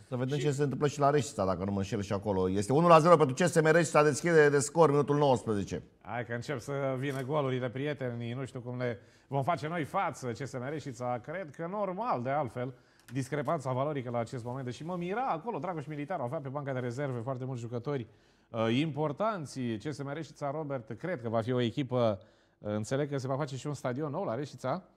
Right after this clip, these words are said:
Speaker 2: adică cred că în viitor, uh, Reșița ar putea spera la o revenire.
Speaker 1: Își va rezolva și problemele legate de, de
Speaker 2: Exact, uh, da, și iată că vorbim de, cum discutam cu Dan Oprescu,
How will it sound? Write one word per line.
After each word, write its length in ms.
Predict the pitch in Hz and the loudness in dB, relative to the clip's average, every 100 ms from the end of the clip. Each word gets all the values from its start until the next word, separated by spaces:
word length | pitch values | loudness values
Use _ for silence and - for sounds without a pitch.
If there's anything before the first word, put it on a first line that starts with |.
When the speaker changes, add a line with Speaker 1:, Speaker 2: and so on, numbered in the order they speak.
| _ _ _ _ _ | _ _ _ _ _
Speaker 2:
adică 300 | - 123 135 | -8 -8 -6
cred 220 | 127 175 | -6 -8
că 60 | 175 | -6
în 100 | 165 | -4
viitor, 400 | 151 147 175 180 | -4 -6 -4 -4
uh, 420 | 165 151 135 123 | -2 -2 -2 0
Reșița 560 | 123 170 165 - 160 151 | 0 -2 -6 -4 0 2
ar 100 | 143 | 0
putea 760 | 135 131 220 214 131 110 101 98 | -4 -6 -2 2 2 2 -2 -4
spera 540 | 104 - - 165 160 190 | -10 -12 -2 0 2 0
la 120 | 120 | 0
o 100 | 117 | 2
revenire. 580 | 131 123 127 131 110 120 - | 0 0 -2 -2 -4 -4 -8
Speaker 1:
Își 200 | 95 101 | -2 0
va 140 | 104 110 | 4 4
rezolva 340 | 107 113 113 | 4 2 2
și 120 | 98 | 0
problemele 420 | - 104 110 98 | -2 0 2 2
legate 380 | 95 95 98 92 | 0 0 0 0
de, 180 | 87 90 | 0 0
de 100 | 85 | -2
Speaker 2:
Exact, 440 | 92 127 190 165 | -2 0 -2 -2
uh, 320 | 127 113 107 101 98 - _ _ _ _ _ _ - | -4 -2 -2 -6 -10 -20 _ _ _ _ _ _ -4
da, 120 | 226 | -2
și 140 | - | 0
iată 160 | 220 220 | -2 -2
că 200 | 196 202 | -4 -4
vorbim 300 | 180 175 214 | -2 -4 -6
de, 360 | 190 165 139 127 123 117 | -4 -2 -2 -4 -8 -8
cum 100 | 131 | -8
discutam 320 | 127 131 151 | -8 -6 -6
cu 60 | 151 | -2
Dan 140 | 143 | -2
Oprescu, 600 | 135 135 123 - 110 107 | -2 -4 -6 -4 -4 -6